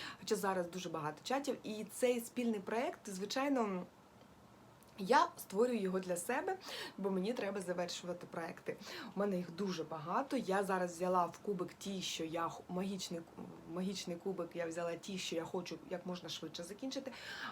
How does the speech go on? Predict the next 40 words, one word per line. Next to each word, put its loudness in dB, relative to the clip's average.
Один 8
проект 0
я 6
обов'язково 6
повинна -2
закінчити -4
до 0
кінця -2
магічного -6
кубика. 0
І 2
навіть 8
якщо 2
він 2
мені 2
не 0
буде 2
випадати, 2
хоча, -2
дякувати -2
Богу, -2
він -6
в -12
суботу -4
випав, -2
але 2
там 0
були -2
свої -4
нюанси. 2
Про -2
це 2
на -4
столі -2
все -4
розповім, -8
звичайно. -8
А, 0
ви 0
знаєте, 2